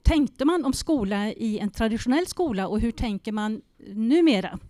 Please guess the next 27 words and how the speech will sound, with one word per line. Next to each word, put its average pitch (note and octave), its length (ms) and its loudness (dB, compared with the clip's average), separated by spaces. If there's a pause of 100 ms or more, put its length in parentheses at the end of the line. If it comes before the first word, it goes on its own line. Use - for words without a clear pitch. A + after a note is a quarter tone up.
(580)
Och - 200 -4
om B3 120 6
ni - 80 4
tänker F4 400 0
på B3+ 200 0
en B3+ 140 0
mer A3+ 160 0
traditionell A#3 680 -2
skola G3 500 -6
så A#3 180 -6
var A3+ 80 -4
det G#3 60 -2
så G#3+ 120 -4
att G3+ 140 -6
man, F#3+ 420 -10
barnet, D4 640 -2
elev, A3 380 -6
den A3+ 180 -8
blivande G#3 400 -6
eleven, G#3+ 440 -2 (560)
eh, A3 180 -2
lärde A3 380 0
sig A3+ 180 -2
ju A#3 160 0
språket A3 760 -2
i C#4+ 40 0
hemmet A#3 640 -2